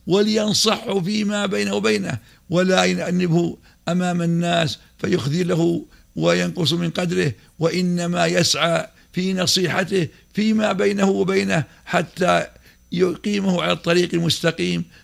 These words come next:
فالغرض من النقد أو النصيحة، الغرض منها تقويم الإعوجاج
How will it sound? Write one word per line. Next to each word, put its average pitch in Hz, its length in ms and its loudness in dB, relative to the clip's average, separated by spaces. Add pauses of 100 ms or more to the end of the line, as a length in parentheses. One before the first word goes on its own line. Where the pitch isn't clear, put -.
فالغرض 254 760 0 (280)
من 190 160 2
النقد 190 440 0
أو 180 240 0
النصيحة، 180 680 -2 (280)
الغرض 190 520 0
منها 180 140 2
تقويم 180 600 0
الإعوجاج 160 760 2